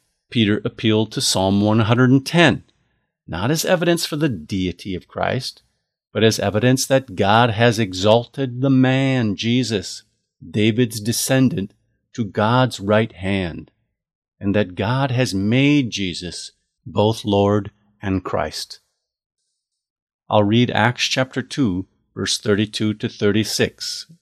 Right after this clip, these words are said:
where Peter will quote Psalm one hundred and ten. This Jesus God raised up,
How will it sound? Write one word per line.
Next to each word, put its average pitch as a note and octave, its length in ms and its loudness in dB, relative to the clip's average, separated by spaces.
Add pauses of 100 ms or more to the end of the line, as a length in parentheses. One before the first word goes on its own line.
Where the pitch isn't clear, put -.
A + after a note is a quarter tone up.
where F#2+ 320 -2 (200)
Peter G#2 260 0
will A#2+ 180 2
quote - 480 -2
Psalm F#2 500 -4
one F#2+ 160 -2
hundred F2+ 280 -4
and F#2+ 180 -2
ten. D#2+ 320 -8 (1600)
This - 360 4
Jesus C#3+ 800 2 (520)
God C3 440 0
raised C3+ 520 2
up, D#3+ 360 4